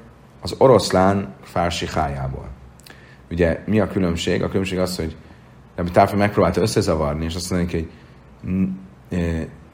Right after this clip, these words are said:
Jéhanan ben Jöjjhanan, eh, Sihája falujából oroszlán. Az azt is jelenteti, hogy a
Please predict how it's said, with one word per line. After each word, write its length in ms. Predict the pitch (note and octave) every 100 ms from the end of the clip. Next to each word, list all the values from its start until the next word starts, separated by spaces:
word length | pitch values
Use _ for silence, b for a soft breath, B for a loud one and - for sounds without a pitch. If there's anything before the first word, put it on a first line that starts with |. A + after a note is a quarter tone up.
| -
Jéhanan 480 | F#2+ G#2 A2+ G#2 F2+
ben 160 | D#2 E2+
Jöjjhanan, 520 | G#2 G2 - F2+ F2 - - - - - -
eh, 320 | F2 D#2+ D#2 D#2 - - - -
Sihája 560 | - - F#2 G#2+ G#2 F2+
falujából 1000 | F#2 F#2+ F#2 F#2 - F2 D#2 D2+ D2 C2+
oroszlán. 640 | F#2+ E2+ D#2+ - D2+ - - - - - -
Az 120 | E2+
azt 160 | G2+ -
is 120 | -
jelenteti, 460 | G#2+ G2 D#2+ F2 G2
hogy 180 | F2
a 220 | F2+ E2+